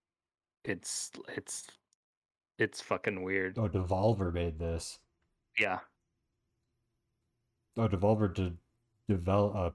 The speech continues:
Speaker 2: published it. Daniel Mullins Games made it. This is it. The Hex. Pony Island. Dollar, dude. Dollar for Pony Island.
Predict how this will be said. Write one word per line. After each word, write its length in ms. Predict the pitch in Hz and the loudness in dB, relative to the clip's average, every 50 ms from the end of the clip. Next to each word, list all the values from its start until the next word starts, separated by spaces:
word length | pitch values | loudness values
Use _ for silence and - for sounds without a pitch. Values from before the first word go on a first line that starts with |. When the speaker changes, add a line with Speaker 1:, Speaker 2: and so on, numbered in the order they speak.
| - | 0
Speaker 2:
published 420 | - 110 107 101 92 90 - - - | 0 2 2 2 0 0 -2 -2 -4
it. 220 | 82 73 71 - | -4 -4 -6 -2
Daniel 460 | - 104 113 127 127 123 98 80 76 | 2 2 2 4 4 2 2 2 2
Mullins 680 | 73 78 82 87 92 98 98 - 82 73 65 62 - - _ | 0 0 0 2 4 4 4 2 0 -2 -4 -6 -10 -12 _
Games 540 | - 101 104 110 110 104 90 82 80 76 76 | -2 0 2 2 2 2 0 -2 -4 -6 -8
made 260 | 76 71 69 65 62 | -8 -8 -8 -10 -10
it. 200 | 62 65 67 - _ _ _ _ _ _ _ _ | -10 -12 -12 -16 _ _ _ _ _ _ _ _
This 100 | 76 71 | -18 -16
is 120 | 73 76 85 | -12 -8 -6
it. 240 | 95 98 90 - - _ _ _ _ _ _ _ _ _ _ - | -4 -4 -4 -6 -10 _ _ _ _ _ _ _ _ _ _ -12
The 80 | 80 73 | -12 -12
Hex. 640 | - - - 104 90 - - _ - - - - - _ _ _ _ _ _ _ _ _ _ _ | -10 -4 -4 -4 -4 -4 -8 _ -12 -10 -10 -10 -14 _ _ _ _ _ _ _ _ _ _ _
Pony 360 | - - 135 131 127 110 92 78 | 0 2 2 4 4 2 0 0
Island. 580 | 78 90 90 92 92 82 73 71 69 69 - - _ _ _ _ _ _ _ _ _ _ _ _ _ _ _ _ _ _ _ _ _ _ _ _ _ _ _ _ _ _ _ _ _ _ _ _ _ _ _ _ _ _ - | 0 0 0 0 0 -2 -4 -6 -10 -14 -16 -20 _ _ _ _ _ _ _ _ _ _ _ _ _ _ _ _ _ _ _ _ _ _ _ _ _ _ _ _ _ _ _ _ _ _ _ _ _ _ _ _ _ _ -8
Dollar, 300 | 78 82 98 98 90 76 | -6 -4 -4 -4 -4 -4
dude. 220 | 78 80 85 80 | -6 -6 -6 -6
Dollar 240 | - 85 85 87 85 | -4 -4 -4 -4 -4
for 120 | - 90 | -6 -10
Pony 300 | - - 98 92 92 92 | -8 -6 -4 -4 -2 -2
Island. 420 | 92 95 95 92 82 78 78 80 | 0 0 0 -2 -2 -4 -6 -10